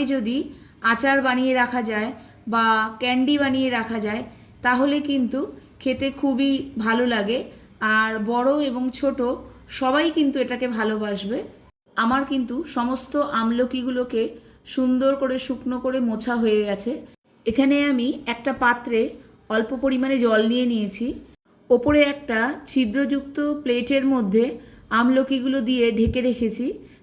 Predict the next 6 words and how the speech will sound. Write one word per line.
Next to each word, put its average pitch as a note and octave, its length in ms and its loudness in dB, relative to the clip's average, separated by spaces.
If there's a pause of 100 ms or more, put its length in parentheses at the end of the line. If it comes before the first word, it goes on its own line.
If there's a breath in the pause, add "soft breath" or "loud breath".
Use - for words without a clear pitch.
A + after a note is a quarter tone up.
যাতে A#3 320 0
ভাপে A3+ 440 2 (420 loud breath)
আমলকিগুলো B3 560 0 (140)
সেদ্ধ G3+ 260 0 (140)
হয়ে G#3+ 180 4
যায়। G3+ 220 -2